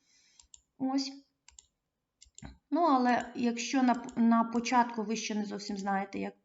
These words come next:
працювати з пером, то от можна, власне, виділяти і ласо. Так, увага, замикаємо ось в тій точці, в якій ми почали.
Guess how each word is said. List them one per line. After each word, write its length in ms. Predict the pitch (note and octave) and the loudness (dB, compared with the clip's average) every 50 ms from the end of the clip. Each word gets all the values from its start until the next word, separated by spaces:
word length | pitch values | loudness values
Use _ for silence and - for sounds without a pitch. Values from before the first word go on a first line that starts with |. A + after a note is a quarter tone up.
| _ | _
працювати 580 | - - A#3+ A#3 - - D4 G4+ A#4 B4 A#4 F#4 | -10 -10 -10 -10 -8 -4 -4 -2 -4 -4 -6 -10
з 80 | - | -12
пером, 340 | - - D#4 D4 C#4+ C#4 C#4 | -10 -10 -8 -6 -4 -4 -4
то 160 | - G#4 A4 | -2 -4 -6
от 140 | G#4 - - | -6 -4 -4
можна, 420 | B3 C4+ D#4 C#4 C4 A3 A3 A3+ - - _ _ _ _ _ _ _ - | -2 -2 -2 -2 -2 -4 -6 -8 -14 -20 _ _ _ _ _ _ _ -4
власне, 340 | B3+ C4 D4+ D4 - B3+ A3+ | 0 0 0 2 2 0 0
виділяти 760 | G#3+ A3 G#3+ F#3+ G#3+ G#3 G#3 A3 A#3+ C4+ C4+ C4+ B3 A#3 A#3 A#3 - - - - - _ _ _ _ _ _ _ _ _ _ _ | 0 0 -2 -2 -2 0 4 4 4 4 2 0 -2 -2 -2 -4 -6 -12 -20 -20 -20 _ _ _ _ _ _ _ _ _ _ _
і 220 | - B3 A#3+ B3 B3 B3 A#3+ | 0 0 0 0 0 -4 -6
ласо. 580 | A3+ A3+ A3+ A3+ A#3 - - - - F#3+ - - - - - - _ - | -4 -4 -2 -4 -4 -6 -8 -8 -8 -8 -10 -14 -20 -20 -20 -16 _ 2
Так, 300 | C4+ A#3+ A3+ A#3 - - | 4 4 4 2 0 -2
увага, 640 | C#4 A#3+ B3+ A#3 G#3 F#3+ F3+ F#3+ - - - - - - | 0 2 2 2 2 2 2 0 -4 -6 -6 -12 -14 -10
замикаємо 1300 | A3+ G3 G3 G#3+ B3 B3+ B3 A#3+ A#3 A3+ A#3 - - G#3 G3 F#3+ F#3 G3+ A3 A3+ C4 D#4 F4+ F#4+ - C#4 | -8 -6 0 2 4 6 8 6 6 4 0 0 2 4 6 6 6 4 4 4 4 4 4 4 0 2
ось 320 | B3 B3 A#3+ - - - - | 2 2 2 0 -4 -10 -6
в 40 | |
тій 240 | - C4 A#3+ G#3+ - | 0 2 2 2 2
точці, 420 | - A3+ D4 E4 - - - A#3+ G#3+ | 0 0 0 0 -2 -2 -2 -4 -2
в 40 | |
якій 300 | G3+ G3+ G3 G#3 C4 B3+ | -2 -2 -2 0 2 4
ми 120 | B3 B3 A#3 | 4 4 4
почали. 580 | A#3+ G#3+ G#3 G#3 - G#3+ G3 F#3+ F#3 - - | 2 -2 -4 -4 -2 -2 -2 -2 -2 -4 -6